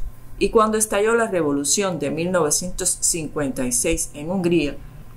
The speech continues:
conocida también como Otoño Húngaro, la pareja huyó a Austria y luego a los Estados Unidos.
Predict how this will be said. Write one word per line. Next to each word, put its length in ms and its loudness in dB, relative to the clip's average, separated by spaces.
conocida 680 2
también 460 -2
como 260 -4
Otoño 440 -2
Húngaro, 380 0
la 220 6
pareja 400 4
huyó 380 2
a 180 4
Austria 540 -2
y 140 4
luego 480 4
a 160 2
los 200 0
Estados 680 0
Unidos. 600 -2